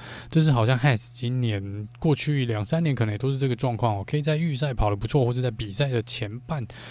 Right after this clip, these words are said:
呃，前期都跑出相当不错的速度哦，但后来就是越来越慢哦。在这场比赛呢，Hulkenberg 跟 K-Mag 都回报一样的问题，就是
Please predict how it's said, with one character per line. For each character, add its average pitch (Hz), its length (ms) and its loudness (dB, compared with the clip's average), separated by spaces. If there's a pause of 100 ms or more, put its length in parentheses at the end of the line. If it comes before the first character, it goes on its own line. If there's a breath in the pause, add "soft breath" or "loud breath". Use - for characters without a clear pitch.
(720 loud breath)
呃， 107 540 2
前 131 220 6
期 117 320 4
都 123 160 2
跑 107 280 0
出 123 200 -4
相 123 300 0
当 123 180 0
不 113 120 2
错 120 160 4
的 104 60 4
速 110 220 0
度 104 240 4
哦， 98 60 0
但 110 160 0
后 139 180 8
来 101 160 4
就 104 100 2
是 104 200 0
越 110 260 2
来 98 200 0
越 104 260 4
慢 104 340 0
哦。 113 40 -10 (500 loud breath)
在 160 320 6
这 156 140 6
场 156 140 6
比 135 120 0
赛 147 180 4
呢， 131 240 4
Hulkenberg 139 500 4
跟 123 100 2
K-Mag 135 360 6
都 127 180 4
回 117 280 4
报 127 260 6
一 117 60 2
样 135 140 4
的 127 60 6
问 143 180 6
题， 110 200 0
就 117 280 4
是 110 440 2